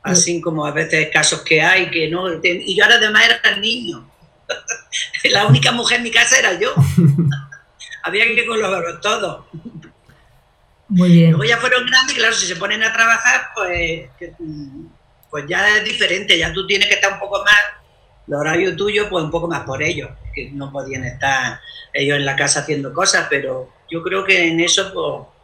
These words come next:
Speaker 1: saben lo que han tenido que hacer porque ya están casados y yo lo que veo en las parejas es eso, que se la ayudan mutuamente.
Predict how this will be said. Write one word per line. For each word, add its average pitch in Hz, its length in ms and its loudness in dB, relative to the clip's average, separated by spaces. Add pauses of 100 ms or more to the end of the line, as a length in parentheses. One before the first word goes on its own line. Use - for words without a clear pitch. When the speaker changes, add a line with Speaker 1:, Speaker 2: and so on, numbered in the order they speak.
Speaker 1:
saben 147 380 -4
lo 131 120 -6
que 135 120 -4
han 139 100 -6
tenido 156 220 -2
que 156 60 0
hacer 185 320 0
porque 190 400 -4
ya 160 100 2
están 165 220 0
casados 202 680 2 (460)
y 165 160 0
yo 185 260 2
lo 190 160 -2
que 185 120 2
veo 190 140 0
en 190 240 -4
las 175 120 -2
parejas 208 460 2 (120)
es 160 160 0
eso, - 120 -8
que - 60 -6
se - 400 -8
la 156 160 -6
ayudan 170 340 -4
mutuamente. 175 680 -6